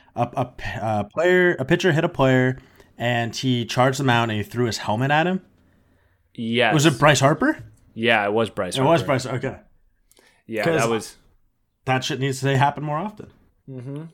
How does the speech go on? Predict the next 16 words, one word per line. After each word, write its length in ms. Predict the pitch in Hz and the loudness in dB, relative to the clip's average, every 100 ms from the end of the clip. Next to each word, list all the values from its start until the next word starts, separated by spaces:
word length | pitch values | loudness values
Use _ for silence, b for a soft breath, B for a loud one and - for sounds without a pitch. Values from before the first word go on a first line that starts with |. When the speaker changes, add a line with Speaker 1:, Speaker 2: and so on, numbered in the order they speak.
| _ - | _ -14
Speaker 2:
Mm-hmm. 1000 | 143 139 156 185 - _ _ _ - 107 | -10 -8 -6 -10 -12 _ _ _ -12 -6
<laughs> 920 | 156 131 - _ - _ _ - - | -6 -8 -12 _ -20 _ _ -18 -10
Sorry, 240 | - 135 123 | 0 4 4
I'm 120 | 113 | 2
drinking 340 | 117 135 120 113 | -2 -4 -2 -4
our 100 | 104 | -6
sponsor 460 | - 117 117 110 | -2 0 0 -2
right 200 | 98 95 | -4 -4
now, 160 | 98 95 | -8 -8
LaCroix 420 | 98 - 123 113 | -8 -6 -2 -2
Speaker 1:
Oh, 40 | |
of 40 | 104 | -2
Speaker 2:
Lime. 220 | 104 107 | -2 -2
Speaker 1:
course, 280 | 101 123 110 | -6 -6 -8
of 60 | - | -10
course. 240 | 120 107 | -14 -14